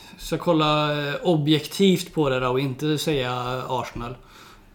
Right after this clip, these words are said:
ehm, så ser jag, ser jag fram emot, eh,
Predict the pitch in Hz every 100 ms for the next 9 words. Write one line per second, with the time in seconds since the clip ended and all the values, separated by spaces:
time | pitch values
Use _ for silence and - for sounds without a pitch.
0 | - - - 62 64 - - - 143 139
1 | - 139 165 151 147 147 143 160 151 151
2 | 135 147 165 165 147 - 151 151 147 143